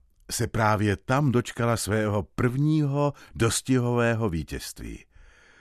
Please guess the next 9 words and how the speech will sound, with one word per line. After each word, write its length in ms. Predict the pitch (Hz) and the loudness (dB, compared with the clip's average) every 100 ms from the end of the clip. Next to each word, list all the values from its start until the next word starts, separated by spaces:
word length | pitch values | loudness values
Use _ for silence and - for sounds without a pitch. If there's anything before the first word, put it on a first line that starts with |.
| - - - | -20 -20 -10
Bylo 240 | 92 127 120 | 2 4 4
to 140 | 113 | 0
v 40 | |
dostizích 540 | 80 101 - 117 123 - | 0 0 0 0 0 0
rovinových, 800 | 90 80 78 76 85 110 - - _ - | -2 0 -2 -2 -4 -4 -10 -20 _ -16
byť 300 | - 135 147 | 2 4 4
zatím 460 | 123 139 - 139 113 | 0 -4 -2 0 2
jen 260 | 101 107 | 2 2
dámských. 840 | 92 80 65 - 62 58 - - | 2 -2 -4 -10 -12 -14 -16 -20